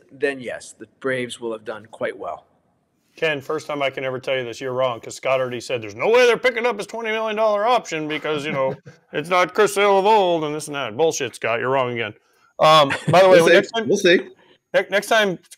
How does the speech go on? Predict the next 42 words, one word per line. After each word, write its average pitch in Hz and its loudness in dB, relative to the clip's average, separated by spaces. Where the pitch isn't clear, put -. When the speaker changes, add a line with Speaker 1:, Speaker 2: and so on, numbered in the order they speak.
Speaker 2:
Ken, 185 2
you 175 0
go 175 4
on 170 4
vacation, 170 0
can 160 -4
we 147 -2
get 147 -4
some 151 -8
decorations 139 -2
for 147 -6
wherever 135 0
the 120 -6
f-, - -18
hell 139 -2
you 131 -4
are 135 -2
behind 127 -4
you? 139 -6
'Cause 120 -12
that 120 -2
white 131 2
wall 123 0
is 104 -12
distracting. 127 -4
And 156 2
then 160 4
my 147 4
real 196 8
Speaker 1:
You're 151 6
Speaker 2:
question 143 8
is - -4
Speaker 1:
distracted 185 4
by 160 4
a 151 2
white 147 2
wall, 170 -2
A 190 -6
J? 185 -6
That's 156 -6
interesting. 151 0
Speaker 2:
Yes. 135 4